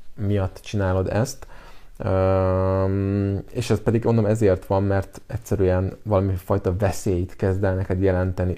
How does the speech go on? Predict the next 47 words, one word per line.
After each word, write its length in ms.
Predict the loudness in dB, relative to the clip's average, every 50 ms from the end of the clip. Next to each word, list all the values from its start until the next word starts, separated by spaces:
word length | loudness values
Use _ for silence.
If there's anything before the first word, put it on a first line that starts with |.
| 0
ő, 260 | 2 2 4 4 4
vagy 160 | 4 2 2 2
ez 120 | 2 2
az 100 | 2 2
egész 280 | 2 2 2 2 0 2
dolog, 280 | 2 2 4 4 4
és 140 | 2 0 0
általában 340 | -2 -2 -2 0 0 0 0
a 40 | 0
veszély 300 | 0 0 0 0 0 0
az 120 | 2 2
maga 260 | 0 0 0 0 0
az, 140 | -2 -2 -2
hogy 140 | -4 -4 -2
valakit 340 | 0 0 0 0 -2 -4 -4
beengedek 580 | -2 -2 0 0 0 -2 -2 -2 -4 -4 -4
olyan 200 | -4 -4 -2 -2
mélyre, 300 | -2 -2 0 0 0 0
ahova 220 | 0 -2 -2 -2 -2
még 180 | -2 -4 -4
talán 200 | -4 -4 -4 -4
soha 260 | -4 -4 -2 -2 0
nem 140 | 0 0 -2
engedtem 440 | -2 -2 -4 -4 -6 -6 -6 -4 -4
senkit, 580 | -4 -4 -4 -2 -2 -2 -2 -2 -4 -4 -4 -8 -14 -14 -14 -14 -14 -14 -14 -14 -16 -16 -16 -16 -16 -16 -12 -6
öm, 1160 | -2 2 2 4 4 4 4 4 2 2 2 2 2 2 2 2 2 0 0 0 -2 -4 -4 -4
vagy 160 | -2 0 0 2
ahol 320 | 0 0 2 2 2 2
mondjuk 280 | 2 0 -2 -2 -2 -4
nekem 220 | -4 -2 0 0
meg 180 | 0 0 0 -2
kéne 220 | -4 -4 -2 -2
mutatnom 480 | -2 -4 -2 -4 -4 -4 -4 -4 -4 -2
magamat, 340 | -2 -2 0 -2 -2 -2
vagy 120 | -2 -2 0
ahol 180 | 0 0 0
mondjuk 220 | 0 0 -2 -2 -2
nekem 240 | -4 -4 -2 0 2
jobban 340 | 2 2 2 2 0 0
ki 140 | 0 -2 -6
kéne 240 | -4 -2 -2 -2 0
nyílnom, 420 | 0 0 0 0 0 0 0 0
mint 220 | 0 0 -2 -2 -2
eddig, 460 | 0 0 0 2 2 2 2 2 2
attól 240 | -2 -2 -4 -6 -4
pedig 240 | -4 -2 -2 -2 -4
félek, 640 | -6 -4 0 2 2 4 4 4 2 0 -2 -8